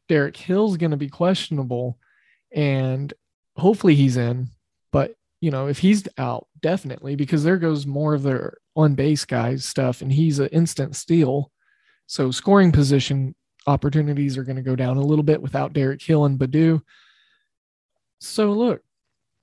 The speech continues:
I think it's gonna take time for this game to unravel. It's probably gonna be a bit of a sweat, but I think it's gonna be a fun game to have three bets kinda all playing,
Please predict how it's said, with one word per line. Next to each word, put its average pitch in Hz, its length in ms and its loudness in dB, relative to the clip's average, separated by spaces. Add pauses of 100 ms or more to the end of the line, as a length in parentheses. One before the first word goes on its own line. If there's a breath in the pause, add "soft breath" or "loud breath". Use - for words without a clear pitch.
(420)
I 165 120 -2
think 185 180 0
it's 165 80 -2
gonna 170 160 -2
take 147 220 -6
time 151 240 -4
for 143 100 -8
this 135 160 -2
game 139 220 -4
to 131 120 -6
unravel. 123 680 -6
It's 160 180 -4
probably 147 320 2
gonna 135 140 2
be 135 120 0
a 131 60 0
bit 135 160 0
of 123 100 -6
a 113 60 -8
sweat, 160 480 -4 (420)
but 208 120 -6
I 233 60 0
think 285 180 -2
it's 240 100 2
gonna 254 140 -4
be 247 100 0
a 254 60 0
fun 247 300 2
game 233 200 0
to 202 80 0
have 156 180 2
three 160 240 2
bets 139 440 -6
kinda 139 260 -4
all 135 140 0
playing, 127 500 -2